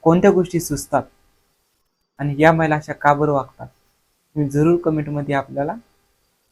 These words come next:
तुम्ही जरूर कमेंटमध्ये ही माहिती आम्हाला शेअर करा. तर अशा नवीन नवीन घटना होत असतात. कृपया करून तुम्हालाही सांगतो,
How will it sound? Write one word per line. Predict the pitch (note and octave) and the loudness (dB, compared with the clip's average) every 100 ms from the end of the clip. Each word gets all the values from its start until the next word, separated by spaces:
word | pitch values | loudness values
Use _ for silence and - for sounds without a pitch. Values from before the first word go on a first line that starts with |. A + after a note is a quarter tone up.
| _ | _
तुम्ही | - - D#3+ D3+ | -20 -4 -2 2
जरूर | E3+ F3+ | 4 4
कमेंटमध्ये | F3+ E3 D#3+ D#3 D3+ D3 | 2 -2 -2 -4 -6 -6
ही | D3 | -6
माहिती | D3+ C#3 - C#3 | -6 -6 -10 -20
आम्हाला | C#3 E3 | -16 -14
शेअर | - C#3+ B2+ | -8 0 0
करा. | A#2 A2 - _ _ _ _ _ _ - | 0 -6 -8 _ _ _ _ _ _ -2
तर | D3 D3+ - | 0 0 -2
अशा | D#3+ F#3 | 0 2
नवीन | F#3 G3 | 4 6
नवीन | G3+ G3 | 6 4
घटना | F3 F3 F3 | 0 0 -4
होत | D3 D3+ E3+ | 0 0 0
असतात. | - D#3+ D#3 _ _ _ D3 | 0 -2 -4 _ _ _ -6
कृपया | C#3+ D#3 | 0 2
करून | D#3 D#3+ | 2 -2
तुम्हालाही | D#3+ E3+ F3 F#3 | 0 0 4 2
सांगतो, | - D#3+ D3+ B2+ | 2 -6 -6 -10